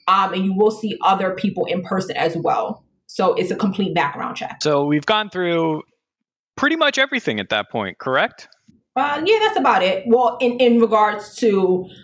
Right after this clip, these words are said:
Speaker 1: uh, before you're hired and some of the hiring process, correct.
Speaker 2: So what's the rest of the hiring process then?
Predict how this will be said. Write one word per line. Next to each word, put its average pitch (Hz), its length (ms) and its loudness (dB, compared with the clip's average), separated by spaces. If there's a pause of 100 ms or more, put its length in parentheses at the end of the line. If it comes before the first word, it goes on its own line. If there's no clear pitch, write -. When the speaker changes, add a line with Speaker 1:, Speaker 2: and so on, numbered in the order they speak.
(440)
Speaker 1:
uh, 156 140 -4
before 202 220 0
you're 180 120 4
hired 175 600 2
and 175 140 -2
some 233 260 2
of 196 140 0
the 170 60 2
hiring 151 420 -2
process, - 480 -6
correct. - 400 -6 (280)
Speaker 2:
So - 120 -6
what's 139 240 -2
the 127 300 2
rest 127 260 -2
of 117 60 -2
the 107 80 0
hiring 123 360 -2
process - 460 -8
then? 104 160 -10